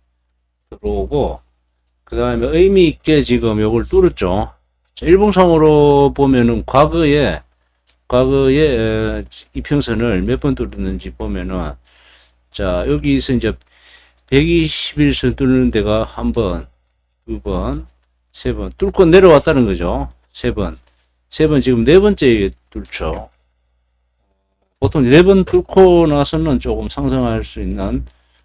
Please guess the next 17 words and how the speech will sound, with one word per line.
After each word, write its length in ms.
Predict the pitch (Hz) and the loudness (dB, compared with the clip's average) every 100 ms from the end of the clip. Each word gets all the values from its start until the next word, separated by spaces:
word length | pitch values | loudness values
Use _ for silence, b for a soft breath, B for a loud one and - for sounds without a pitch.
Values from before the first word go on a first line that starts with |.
| _ | _
그런, 380 | - 120 101 117 | -6 -2 -2 -4
어, 300 | 98 95 90 90 | -8 -10 -10 -4
조건이 540 | 147 - 110 95 87 | -4 -2 -4 -2 -4
된다. 600 | - 104 87 76 73 - _ _ _ _ | -4 -2 -2 -6 -8 -12 _ _ _ _
이렇게 460 | 120 120 110 95 73 - _ _ _ _ _ _ | -4 -2 -4 -4 -8 -14 _ _ _ _ _ _
볼 120 | 127 | -2
수 260 | 123 - 92 | -2 -6 -12
있습니다. 720 | 87 - 87 76 64 78 87 _ | -10 -8 -8 -10 -12 -12 -14 _
과거의 1000 | 101 101 107 101 101 101 95 90 101 - _ _ _ _ _ _ | -6 -6 -6 -10 -8 -6 -6 -8 -14 -20 _ _ _ _ _ _
대략 340 | 110 107 113 - | -4 -2 -4 -6
차트를 400 | 147 - 123 107 | -10 -6 -6 -4
보면은 600 | 117 107 104 113 92 90 | -4 -4 -4 -6 -6 0
네 180 | 131 | 0
번째 460 | 156 175 170 - 127 | 2 0 -2 -2 -2
보면은 680 | 117 110 107 107 143 160 160 - _ _ _ _ _ _ _ _ _ _ _ _ _ _ _ _ _ _ _ _ _ - | -2 -6 -6 -4 -2 -2 -6 -14 _ _ _ _ _ _ _ _ _ _ _ _ _ _ _ _ _ _ _ _ _ -12
이평선을 580 | 120 131 123 107 123 123 | -6 0 0 0 -2 -4
뚫고 480 | - - 101 123 | -8 -4 -2 -2